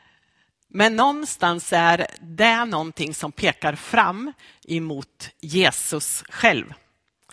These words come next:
Och om man då ser på de här orden så tänker jag, Guds hus står för platsen eller för,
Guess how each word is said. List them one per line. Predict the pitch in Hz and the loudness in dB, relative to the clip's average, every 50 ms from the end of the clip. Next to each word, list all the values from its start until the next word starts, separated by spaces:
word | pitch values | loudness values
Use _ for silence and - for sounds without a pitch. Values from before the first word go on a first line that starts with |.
| _ _ _ _ _ _ _ _ _ _ _ _ _ _ _ _ _ _ _ _ _ _ _ _ _ _ _ _ | _ _ _ _ _ _ _ _ _ _ _ _ _ _ _ _ _ _ _ _ _ _ _ _ _ _ _ _
Och | 196 196 208 208 214 220 214 202 - - _ _ _ _ _ _ _ _ _ _ _ _ _ _ _ _ _ _ _ _ _ _ _ _ _ _ _ _ _ _ _ _ _ _ _ _ _ _ _ _ _ _ _ _ _ _ | 2 4 6 8 8 8 8 6 4 -2 _ _ _ _ _ _ _ _ _ _ _ _ _ _ _ _ _ _ _ _ _ _ _ _ _ _ _ _ _ _ _ _ _ _ _ _ _ _ _ _ _ _ _ _ _ _
om | 190 208 233 | 0 2 6
man | 247 262 254 214 | 6 4 4 4
då | 254 262 254 269 - - | 4 4 4 4 2 -2
ser | - - - 269 269 254 | -4 -2 2 2 2 2
på | 233 - - 233 220 | 2 0 -2 0 0
de | 214 208 190 | 0 -2 0
här | 175 170 175 165 - - | 0 0 0 0 -2 -6
orden | - 190 160 151 165 196 180 165 | -10 -10 -8 -2 0 0 0 0
så | - 185 | -2 -6
tänker | - - 151 143 139 - 143 | -2 -2 -2 -2 -2 0 0
jag, | 147 147 156 156 - | 0 0 -2 -8 -6
Guds | - 302 320 - - - - - - - - - - - _ _ _ | -4 -4 -4 -4 -8 -10 -8 -6 -6 -6 -6 -6 -10 -14 _ _ _
hus | - - - 202 277 247 190 220 277 320 - - - - - | -20 -6 -2 0 0 0 0 -2 -4 -2 -2 -4 -4 -6 -8
står | 175 - - - - 196 170 170 175 170 160 165 | -10 -10 -10 -6 -4 -6 0 4 4 4 4 4
för | - - 180 165 170 | -2 -4 -6 -6 -6
platsen | - _ - - 196 - - - _ - - - - - - 202 202 233 262 220 | -6 _ -2 0 0 0 -2 -6 _ -12 -10 -10 -6 0 2 4 4 2 0 -2
eller | 156 139 143 143 147 147 151 | -4 -4 -2 0 -2 -2 -2
för, | - - - 156 156 156 160 | -4 -2 0 2 2 2 2